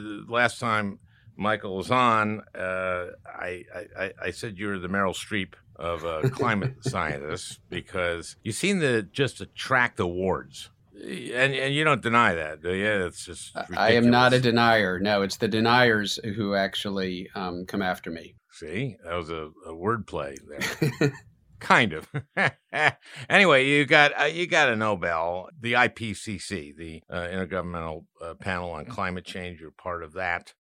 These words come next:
Speaker 1: uh, when they got the Nobel, right?
Speaker 2: Uh, yes, it, it was, uh, years ago now, back when we thought that we had really turned the corner and it's been more than ten years,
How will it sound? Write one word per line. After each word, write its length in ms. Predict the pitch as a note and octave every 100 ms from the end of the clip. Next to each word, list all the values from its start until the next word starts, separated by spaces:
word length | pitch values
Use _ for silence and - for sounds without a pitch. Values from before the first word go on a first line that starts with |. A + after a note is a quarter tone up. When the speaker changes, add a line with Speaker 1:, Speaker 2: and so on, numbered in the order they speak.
| _ _ _
Speaker 1:
uh, 520 | E2+ E2+ D#2+ D#2+ D#2+
when 240 | D#2 E2 F2
they 200 | F#2+ F#2+
got 260 | E2+ D#2 - _ -
the 120 | D#2+
Nobel, 540 | D#2+ D2+ D2 D2 E2+ -
right? 260 | E2 G2 - -
Speaker 2:
Uh, 320 | A2 A2 A2+ A2+
yes, 500 | D3 C3+ D#3+ F#3+ - -
it, 40 | B2
it 600 | A#2+ A#2+ G2+ A#2 A#2 A#2
was, 300 | A#2 A2+ -
uh, 240 | G#2+ G2+ G2 - -
years 340 | B2+ A#2+ D3 D3+
ago 300 | D3 D3 D3
now, 340 | A2+ F2 E2
back 220 | - A#2+
when 140 | C3 B2
we 140 | A#2+
thought 420 | A#2 B2+ B2 B2 -
that 140 | A2
we 120 | A2+ A#2
had 140 | G#2+
really 200 | A2+ A2+
turned 260 | A2+ A#2+ A2+
the 60 |
corner 540 | G#2+ B2 A#2+ G2+ F2 - - _
and 360 | F#2 F#2 F#2 F#2
it's 140 | F#2
been 200 | - G#2
more 200 | G2+ G#2
than 180 | G2+ G2
ten 240 | - G2+
years, 460 | G#2 A2 B2+ C#3 -